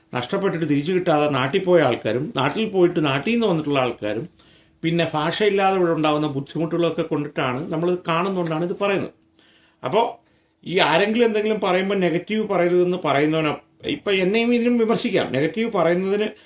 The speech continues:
പറയരുത് എന്ന് പറയുന്നതിനൊപ്പം എന്തുകൊണ്ട് നമ്മളെന്തായാലും നമ്മുടെ ജീവിതത്തിന് വേണ്ടി ഒരു അന്യനാട്ടിലേക്ക് പോകുന്നു, നമുക്ക് കുറച്ച് നാളത്തേക്ക് ലാംഗ്വേജ് പഠിച്ച്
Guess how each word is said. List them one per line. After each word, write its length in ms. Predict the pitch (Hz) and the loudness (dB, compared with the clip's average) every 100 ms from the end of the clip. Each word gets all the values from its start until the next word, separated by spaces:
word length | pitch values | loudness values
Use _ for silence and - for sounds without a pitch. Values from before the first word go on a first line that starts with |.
| _ - | _ 0
പറയരുത് 480 | 151 175 202 196 208 - | 4 6 4 2 0 0
എന്ന് 220 | 165 175 | -2 0
പറയുന്നതിനൊപ്പം 720 | 165 143 165 165 147 - 156 - _ _ - | 0 0 0 0 -2 -4 -6 -6 _ _ -2
എന്തുകൊണ്ട് 1120 | 143 175 226 233 277 220 170 151 151 - - _ _ _ _ _ - | 0 2 0 2 2 4 4 4 2 0 -10 _ _ _ _ _ -4
നമ്മളെന്തായാലും 600 | 131 147 170 165 170 208 | 0 2 2 4 2 2
നമ്മുടെ 200 | 185 190 | 0 0
ജീവിതത്തിന് 320 | 147 165 160 | 2 2 2
വേണ്ടി 180 | 151 151 | 0 0
ഒരു 80 | 165 | 0
അന്യനാട്ടിലേക്ക് 500 | 131 143 135 127 123 | 0 -2 -2 -2 -4
പോകുന്നു, 260 | 110 107 104 - - _ 95 | -4 -4 -6 -10 -20 _ -6
നമുക്ക് 220 | 117 123 | -6 -2
കുറച്ച് 280 | 123 - 135 | -4 -2 -4
നാളത്തേക്ക് 420 | 127 139 131 127 | -2 -4 -2 -2
ലാംഗ്വേജ് 420 | 117 123 139 139 | 0 0 0 -2
പഠിച്ച് 360 | 143 120 117 | -2 -4 -4